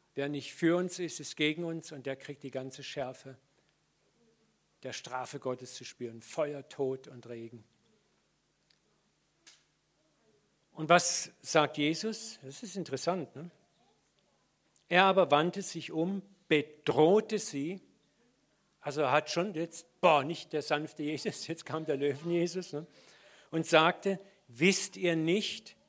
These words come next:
wessen Geisteskind ihr seid?“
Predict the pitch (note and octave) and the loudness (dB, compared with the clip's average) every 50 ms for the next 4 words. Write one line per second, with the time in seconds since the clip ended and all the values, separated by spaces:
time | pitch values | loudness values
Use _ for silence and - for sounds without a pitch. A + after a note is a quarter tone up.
0 | _ _ _ _ _ _ A#2 A2+ C#3+ E3 D#3+ - - - F#3 E3+ - D#3+ C#3 C#3+ | _ _ _ _ _ _ -4 0 0 0 2 0 -4 -6 -6 -4 -2 0 0 0
1 | D3 D3 - - D3+ C#3+ - - - C#3+ C#3 C3+ C3 C#3 C3 - - B2 A#2 A#2+ | -2 -6 -8 -10 -14 -14 -14 -14 -14 -14 -12 -12 -12 -12 -12 -12 -12 -14 -14 -16
2 | B2+ B2+ _ | -18 -20 _